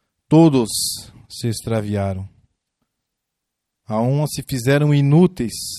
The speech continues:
não há quem faça o bem. Não há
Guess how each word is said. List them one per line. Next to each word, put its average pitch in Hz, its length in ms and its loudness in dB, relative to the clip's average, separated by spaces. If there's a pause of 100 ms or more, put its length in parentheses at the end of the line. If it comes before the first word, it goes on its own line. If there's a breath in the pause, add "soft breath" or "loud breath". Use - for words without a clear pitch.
não 147 480 0
há 175 220 2
quem 160 220 -4
faça 135 420 -6
o 120 40 -4
bem. 110 380 -4 (1600)
Não 131 320 0
há 131 320 0